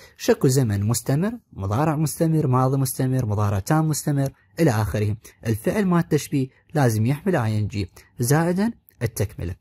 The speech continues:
هذه القاعدة بحالة المثبت. ما افتهمت أستاذ، شلون يعني؟ ركز وياي. كمثال جاب لي بالامتحان هذا المثال، إيش قال لي؟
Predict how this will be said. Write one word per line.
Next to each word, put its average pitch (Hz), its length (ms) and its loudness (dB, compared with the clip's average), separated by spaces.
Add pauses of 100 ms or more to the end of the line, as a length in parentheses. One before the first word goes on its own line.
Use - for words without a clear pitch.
(220)
هذه 127 240 2
القاعدة 160 540 -2 (180)
بحالة 131 460 0
المثبت. 104 420 -4 (180)
ما 151 100 2
افتهمت 113 460 -2
أستاذ، 101 320 -2
شلون 127 280 0
يعني؟ 92 340 0 (260)
ركز 135 320 0
وياي. 98 380 0 (260)
كمثال 135 540 0
جاب 143 260 0
لي 117 120 -2
بالامتحان 165 720 -2 (400)
هذا 120 220 2
المثال، 101 440 0
إيش 107 200 0
قال 175 100 4
لي؟ 139 220 -4